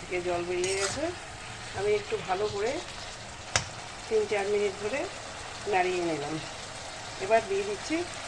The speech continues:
ঠিক ব্যালেন্সের জন্য, এই দেখো কতটুকু, তিন চার দানা চিনি, এটাতে ব্যালেন্সটা ঠিক রাখে নুন ঝালের। এবার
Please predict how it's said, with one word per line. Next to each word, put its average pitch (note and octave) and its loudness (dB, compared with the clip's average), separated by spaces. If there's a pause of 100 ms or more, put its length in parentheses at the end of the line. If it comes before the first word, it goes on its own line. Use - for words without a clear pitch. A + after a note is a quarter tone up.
(160)
ঠিক D#4 0
ব্যালেন্সের A3+ 8
জন্য, C4 4 (120)
এই A#3 6
দেখো A#3 4 (120)
কতটুকু, A#3+ 2 (140)
তিন B3+ 4 (100)
চার A#3 6 (100)
দানা G3+ 8 (340)
চিনি, D#3+ 2 (680)
এটাতে G#3+ 2 (100)
ব্যালেন্সটা G#3 8 (120)
ঠিক G#3 0 (120)
রাখে E3+ 4 (200)
নুন G3+ 10 (120)
ঝালের। E3 2 (4000)
এবার G4+ 4